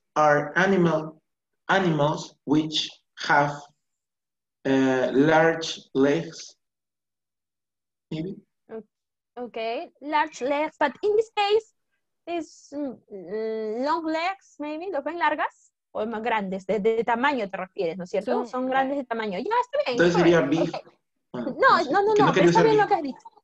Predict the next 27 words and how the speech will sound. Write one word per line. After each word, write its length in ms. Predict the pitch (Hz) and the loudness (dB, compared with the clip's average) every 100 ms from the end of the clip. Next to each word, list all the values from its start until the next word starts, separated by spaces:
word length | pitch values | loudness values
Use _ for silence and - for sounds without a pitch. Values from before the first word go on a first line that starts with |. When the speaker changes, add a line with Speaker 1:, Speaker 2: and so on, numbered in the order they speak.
| _ _ _ | _ _ _
Speaker 2:
No, 140 | 349 415 | 0 2
no, 100 | 415 | 4
no, 60 | |
Speaker 1:
Bueno. 140 | 330 196 | 2 -2
Speaker 2:
está 240 | - 294 | -4 -6
perfecto, 380 | - 208 - - _ - | -4 -4 -6 -18 _ -6
perfecto, 460 | 233 - 180 - | -6 -6 -16 -14
ok. 320 | 208 - 226 - _ _ _ _ | -12 -10 -12 -14 _ _ _ _
Perfecto, 420 | 214 185 - - | -16 -16 -14 -8
ok. 80 | 254 285 - - - _ | 0 0 0 -10 -20 _
Thank 240 | 359 349 302 | 0 0 0
you, 400 | 220 208 180 185 208 - | 0 0 -4 -10 -14 -6
yo, 280 | 214 190 196 | -2 -2 -4
Georgina. 520 | 226 - - - - - | -10 -12 -14 -14 -16 -4
A 120 | 233 | 0
ver, 220 | 254 214 | 0 0
next. 720 | 190 269 240 - - - - 175 | -4 -8 -10 -16 -20 -20 -14 -4
A 160 | 214 | -2
ver, 180 | 220 214 | 0 -2
vamos 300 | 214 226 220 | -2 -6 -10
a 140 | 98 - | -14 -14
ver. 500 | - 76 - - - - _ | -14 -14 -14 -14 -14 -16 _
Vamos 220 | 214 240 - | -18 -16 -14
a 120 | 214 | -12
elegir 260 | 208 - 214 | -10 -8 -6
una 200 | 214 208 | -6 -6
víctima. 600 | 208 - 175 - 185 | -8 -6 -10 -10 -18